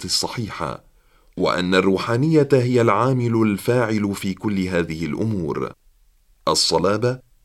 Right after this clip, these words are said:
الإمكانات المادية، الحرية الحقيقية التي تعتق الإنسانية من جميع القيود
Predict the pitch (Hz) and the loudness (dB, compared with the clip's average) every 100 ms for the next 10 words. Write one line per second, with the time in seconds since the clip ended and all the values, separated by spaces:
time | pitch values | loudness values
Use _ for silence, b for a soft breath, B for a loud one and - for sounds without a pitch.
0 | _ _ _ - 82 - 87 - 90 92 | _ _ _ -2 -2 -2 -4 0 0 0
1 | 123 123 110 95 90 76 107 113 113 110 | -2 -2 0 2 0 -2 -6 -2 -2 -2
2 | - _ _ _ _ _ - 113 107 123 | -10 _ _ _ _ _ -2 -2 -2 -2
3 | 123 156 139 131 117 107 98 95 87 - | -2 0 -2 0 -4 -4 -6 -4 -4 -4
4 | 113 107 107 101 98 98 98 92 143 131 | -2 -2 -2 0 0 -2 -4 -2 -4 -4
5 | - 73 71 69 - 95 90 - 95 120 | -8 -8 -6 -6 -6 -6 -4 -4 -4 -2
6 | 117 107 104 98 90 90 92 98 95 85 | -2 -2 -2 -2 -2 -2 -2 -4 -6 -6
7 | 101 113 95 71 - | -8 -6 -6 -8 -12